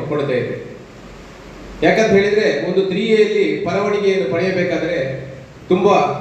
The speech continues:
ಕಷ್ಟ ಇದೆ. ಒಂದು ಐವತ್ತು ಸೆನ್ಸ್ ಜಾಗದಲ್ಲಿ ಮುರ ಇಟ್ಟಿಗೆಯ ತ್ರೀ ಎ ಪರವಾನಗಿ ಪಡೆಯುವಂತ ಒಬ್ಬ ಉದ್ಯಮಿ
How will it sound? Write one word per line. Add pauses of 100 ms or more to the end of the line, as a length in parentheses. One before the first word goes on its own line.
(200)
ಕಷ್ಟ (140)
ಇದೆ. (1000)
ಒಂದು (120)
ಐವತ್ತು
ಸೆನ್ಸ್
ಜಾಗದಲ್ಲಿ (300)
ಮುರ (140)
ಇಟ್ಟಿಗೆಯ (760)
ತ್ರೀ (140)
ಎ (120)
ಪರವಾನಗಿ (300)
ಪಡೆಯುವಂತ (480)
ಒಬ್ಬ (480)
ಉದ್ಯಮಿ